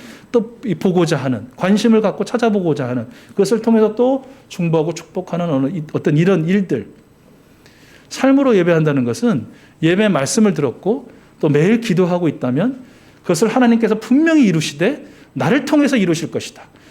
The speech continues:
우리를 통해서 이루실 것이다." 하고 내가 그 기도 응답의 통로가 되는 것이, 그런 삶을 살아가는 것이, 우리 익수수 가족 그런 삶을 살아오셨던 것. 우리 하나님이 아시죠? 그리고 앞으로도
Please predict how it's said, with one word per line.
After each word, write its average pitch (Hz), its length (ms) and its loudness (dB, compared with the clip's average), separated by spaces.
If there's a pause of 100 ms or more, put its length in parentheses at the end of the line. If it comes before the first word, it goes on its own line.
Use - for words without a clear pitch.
(140)
우리를 262 260 4
통해서 277 240 2
이루실 262 320 2
것이다." 156 320 -4
하고 214 380 -2 (240)
내가 165 200 0
그 190 160 0
기도 269 260 2
응답의 269 640 2
통로가 359 380 4
되는 143 240 0
것이, - 220 -14 (640)
그런 269 180 2
삶을 330 340 0
살아가는 180 300 -2
것이, 131 240 -8 (800)
우리 143 120 0
익수수 151 260 -4
가족 123 300 -4
그런 160 160 -4
삶을 160 260 -4
살아오셨던 151 560 -6
것. - 100 -20 (640)
우리 156 120 0
하나님이 147 340 0
아시죠? 156 500 -4 (540)
그리고 - 220 -20
앞으로도 - 640 -6